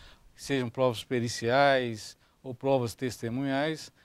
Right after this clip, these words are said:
através de todos esses elementos que são coletados, em geral, no local de crime,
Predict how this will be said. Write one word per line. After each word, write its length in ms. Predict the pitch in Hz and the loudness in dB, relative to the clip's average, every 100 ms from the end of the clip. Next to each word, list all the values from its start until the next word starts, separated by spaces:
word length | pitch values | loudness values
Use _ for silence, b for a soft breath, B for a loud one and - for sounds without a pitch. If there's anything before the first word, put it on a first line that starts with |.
| b b | b b
através 480 | 147 175 143 165 | 0 2 2 0
de 80 | 151 | -2
todos 420 | - 202 214 180 | -4 2 4 4
esses 220 | 160 139 135 | -2 -4 -4
elementos 640 | 131 123 113 123 139 - | -2 -2 -2 -4 -6 -10
que 120 | - | -18
são 160 | - 147 | -12 -6
coletados, 640 | 147 131 113 120 113 101 131 | -2 -2 -2 -2 -2 -2 -8
em 80 | |
geral, 380 | 131 120 110 104 | -4 0 0 -2
no 180 | 120 180 | -4 -2
local 380 | 170 113 117 110 | -2 -2 -6 -10
de 100 | 135 | -10
crime, 380 | 160 151 170 | -6 -6 -6